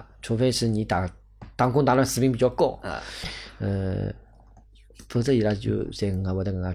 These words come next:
Speaker 2: 全力一搏。就是我觉得，如果我调方向，我，这个是我觉得我自己
Speaker 1: 会全力一搏啊。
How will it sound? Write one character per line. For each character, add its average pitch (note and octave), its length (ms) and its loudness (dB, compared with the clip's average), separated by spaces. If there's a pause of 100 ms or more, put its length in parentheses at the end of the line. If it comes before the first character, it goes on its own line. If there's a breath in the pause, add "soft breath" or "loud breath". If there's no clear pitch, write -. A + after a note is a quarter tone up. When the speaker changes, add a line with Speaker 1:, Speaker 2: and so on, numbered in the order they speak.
Speaker 2:
全 F2+ 140 -6
力 A2+ 120 2
一 G#2 60 -2
搏。 - 320 -6 (320)
就 - 160 -10
是 - 120 -4
我 G#2+ 400 -2
觉 F2 240 -4
得， G2 500 -6 (960)
如 G#2+ 140 -2
果 F#3 160 4
我 D#3+ 60 6
调 F#2+ 140 -2
方 G2 140 -4
向， F#2+ 240 -6
我， G2 160 -8
这 D#3+ 140 -2
个 B2+ 80 0
是 - 160 -4
我 F#2 200 -4
觉 F2 180 -6
得 F#2+ 140 -4
我 F2+ 160 -4
自 - 160 -8
己 - 540 -10
Speaker 1:
会 - 240 2
全 E2 220 2
力 G#2 100 4
一 G2 80 0
搏 D#2 260 0
啊。 F#2+ 140 -2